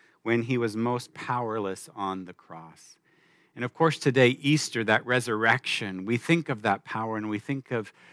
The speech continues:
what we get to enjoy because of that victory over the grave. We're gonna look at Mark sixteen, verses one to eight.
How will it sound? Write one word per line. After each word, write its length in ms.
what 140
we 140
get 200
to 160
enjoy 720
because 400
of 80
that 180
victory 420
over 320
the 140
grave. 560
We're 80
gonna 240
look 260
at 140
Mark 420
sixteen, 880
verses 420
one 360
to 200
eight. 440